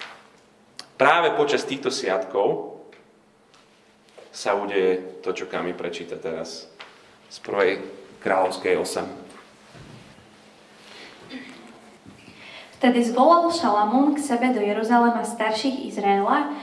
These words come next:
Speaker 2: všetkých kmeňových náčelníkov, predstaviteľov izraelských rodov, aby vyniesli z Dávidovho mesta, zo Siona, archu Hospodinovej zmluvy. Ku kráľovi Šalamúnovi sa zhromaždili všetci muži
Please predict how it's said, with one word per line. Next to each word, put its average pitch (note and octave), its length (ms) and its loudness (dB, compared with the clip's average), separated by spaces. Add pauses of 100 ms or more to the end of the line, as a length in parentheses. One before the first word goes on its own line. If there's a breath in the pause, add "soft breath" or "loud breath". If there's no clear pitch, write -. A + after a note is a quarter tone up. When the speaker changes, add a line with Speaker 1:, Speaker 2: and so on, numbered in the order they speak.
(200 loud breath)
Speaker 2:
všetkých C#4 480 -2
kmeňových B3+ 480 6
náčelníkov, A#3+ 1040 0 (240 loud breath)
predstaviteľov C4 800 2
izraelských A3+ 640 -2
rodov, G3+ 560 0 (240 loud breath)
aby G#3+ 160 -4
vyniesli B3+ 640 2
z - 40 0
Dávidovho A#3+ 600 6
mesta, B3+ 720 0
zo G#3+ 80 -4
Siona, G#3 960 -2
archu D4+ 480 4
Hospodinovej A3+ 720 2
zmluvy. G3+ 480 -2 (480)
Ku - 80 -18
kráľovi A3+ 480 2
Šalamúnovi C#4+ 800 4 (240 loud breath)
sa A#3 80 -2
zhromaždili C#4+ 720 2
všetci D4 400 0
muži A#3 320 0